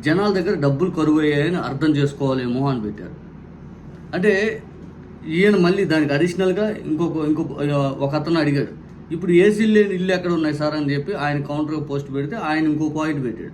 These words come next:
"ఆంధ్రాలో సమ్మర్స్లో మ్యాట్నీలకి డిమాండ్ ఉంటుంది, check with exhibitors and distributors" అని చెప్పి ఆయన ఒక పోస్ట్ పెట్టాడు దానికి అడిషనల్గా. ఆయన చెప్పింది ఏంటి? జనాలు పూర్తి స్థాయిలో, ఆ, ఇట్లా ఎండాకాలంలో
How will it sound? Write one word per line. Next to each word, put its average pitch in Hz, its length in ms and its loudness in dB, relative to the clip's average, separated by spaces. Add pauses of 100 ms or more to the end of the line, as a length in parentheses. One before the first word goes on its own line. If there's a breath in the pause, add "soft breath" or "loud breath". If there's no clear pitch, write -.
(360 loud breath)
"ఆంధ్రాలో 196 720 0
సమ్మర్స్లో 170 600 0
మ్యాట్నీలకి 175 800 -2
డిమాండ్ 160 400 0
ఉంటుంది, 139 380 -2
check 170 460 -4
with 175 220 -2
exhibitors 156 540 -2
and 156 100 0
distributors" 139 580 -4
అని 139 120 2
చెప్పి 147 180 -2
ఆయన 165 120 -2
ఒక 131 180 -4
పోస్ట్ 131 240 -6
పెట్టాడు - 680 -12
దానికి 127 220 -2
అడిషనల్గా. 123 500 -4 (580 loud breath)
ఆయన 147 120 2
చెప్పింది 208 400 4
ఏంటి? 185 420 6 (260)
జనాలు 185 340 0
పూర్తి 180 380 -2
స్థాయిలో, 185 600 -2 (380)
ఆ, 135 200 -4
ఇట్లా 143 320 -2
ఎండాకాలంలో 175 960 2